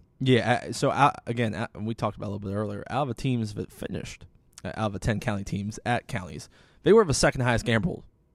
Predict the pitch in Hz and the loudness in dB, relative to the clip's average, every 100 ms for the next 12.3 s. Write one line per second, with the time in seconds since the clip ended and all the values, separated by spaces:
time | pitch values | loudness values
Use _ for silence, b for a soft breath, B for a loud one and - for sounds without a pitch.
0 | - 90 123 104 101 95 - - - 107 | -16 -8 -4 -4 -4 -6 -10 -8 -6 0
1 | 127 - 117 110 113 120 - 113 101 101 | 2 4 2 2 -2 -4 -4 -4 -4 -4
2 | - 113 - b b b - 127 127 123 | -6 -10 -10 b b b 0 4 4 4
3 | 120 117 170 - 123 113 107 120 120 - | 0 0 0 2 0 2 0 2 0 0
4 | 101 104 101 110 110 - 127 110 92 - | -4 -4 -4 -4 -2 0 2 2 -2 -6
5 | 104 104 101 127 - - b b b b | -4 -2 -2 -4 -6 -14 b b b b
6 | _ _ _ _ _ - 151 117 131 143 | _ _ _ _ _ -4 -2 0 2 4
7 | 139 262 269 160 117 147 135 110 147 117 | 4 4 4 0 2 2 0 -2 -2 -2
8 | - 117 117 127 107 101 127 104 95 104 | 0 2 4 4 2 0 -2 -2 -2 -4
9 | 107 110 101 - 98 82 - - 113 180 | -2 -4 -4 -8 -10 -10 -12 -8 -4 -2
10 | - 101 98 58 - _ _ _ - 175 | 0 0 -2 -6 -12 _ _ _ 2 4
11 | 175 139 107 135 117 - - 95 - 98 | 4 2 2 2 2 0 -6 -6 -6 -6
12 | 92 80 - | -6 -10 -14